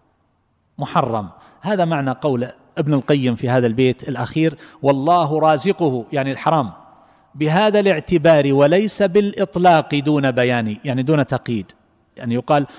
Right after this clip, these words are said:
هذا رزق، السرقة رزق حرام، الربا رزق حرام، الرشوة رزق حرام لا يجوز له أخذه، فيقال له رزق بالتبيان بالقيد.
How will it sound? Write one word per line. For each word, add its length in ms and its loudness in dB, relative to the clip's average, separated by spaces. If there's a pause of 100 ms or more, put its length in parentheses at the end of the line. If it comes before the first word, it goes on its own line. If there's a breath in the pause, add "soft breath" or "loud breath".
(140 loud breath)
هذا 340 2
رزق، 360 2 (200)
السرقة 580 -2
رزق 420 0
حرام، 460 2 (1300)
الربا 400 2
رزق 480 0
حرام، 560 -2 (500)
الرشوة 640 0
رزق 420 -2
حرام 540 -2 (760)
لا 160 0
يجوز 320 -2
له 300 -2
أخذه، 460 -10 (540)
فيقال 360 -6
له 200 -2
رزق 280 -4 (580)
بالتبيان 640 -2 (380)
بالقيد. 440 -4